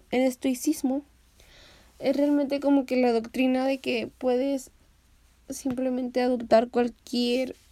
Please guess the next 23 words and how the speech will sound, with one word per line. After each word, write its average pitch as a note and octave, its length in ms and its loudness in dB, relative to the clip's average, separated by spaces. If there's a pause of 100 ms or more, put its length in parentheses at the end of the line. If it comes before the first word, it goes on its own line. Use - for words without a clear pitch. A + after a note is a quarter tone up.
(1700)
De D4+ 220 4
que D#4+ 100 2
tú D#4 140 -2
tienes F4+ 280 6
como D#4 520 4 (160)
lo B3+ 320 2
que B3 180 4
es B3 160 -2
tu F#4 120 6
felicidad E4 500 2
más D#4 240 2
o - 20 2
menos, D#4 380 0
es C4+ 100 -6
que C4 100 -2
no B3+ 120 0
sabré B3+ 200 0
cómo A#3+ 180 -6
explicarlo. - 440 -8 (1500)
O A#3+ 100 -4
sea, A3 220 0 (100)
tú D#4+ 300 4 (1160)
puedes C#4+ 520 6